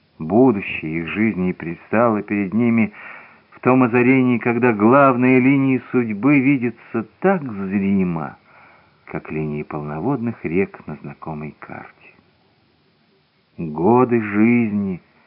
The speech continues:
они потратили на то, чтобы уйти друг от друга как можно дальше — а достигли лишь одного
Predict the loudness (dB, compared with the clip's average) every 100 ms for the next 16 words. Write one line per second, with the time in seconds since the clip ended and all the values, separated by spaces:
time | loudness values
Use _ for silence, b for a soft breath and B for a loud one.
0 | b b b _ _ -12 -8 -4 -4 -2
1 | 0 0 0 0 2 0 0 -4 -4 0
2 | 4 2 2 2 4 4 4 2 2 -2
3 | 2 2 2 2 -2 -2 -2 0 0 0
4 | 2 0 -4 -12 -18 B B B B B
5 | B B B B B _ _ _ -2 2
6 | 2 2 2 2 2 0 -2 0 0 0
7 | -2